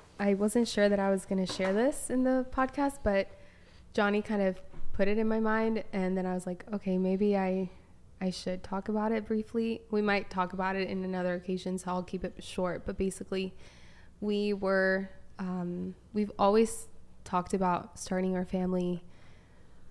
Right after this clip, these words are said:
probably a couple of years after getting married, and we've, that's something we've always said. And so we were together in our two-year anniversary in a restaurant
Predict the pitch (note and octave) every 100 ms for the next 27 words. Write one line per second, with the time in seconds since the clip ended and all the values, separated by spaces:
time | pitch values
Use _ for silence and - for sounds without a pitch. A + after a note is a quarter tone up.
0 | - - - A#3 B3 B3 - G#3 G#3+ G3
1 | F#3 F#3 F3+ F3+ - F3+ F3+ F3+ F#3 F3+
2 | D#3+ - - F#3 F#3 F#3 F#3 G#3+ F#3+ F#3
3 | G3+ G3 F#3 F3+ F3 F3 - A3 G#3+ -
4 | F#3+ F#3 F#3 F#3 F3+ F3+ - - - -
5 | - - - G3 F#3 F#3 F#3+ G3 - -
6 | - - - - - - A#3+ - - F#3+
7 | G3 A#3+ A3 G3+ G#3 F#3+ F#3 F#3+ F#3 G3
8 | F#3+ A3+ A#3+ A#3 G#3+ - G#3 G#3 - -
9 | G3+ G#3 F#3+ - F#3 F#3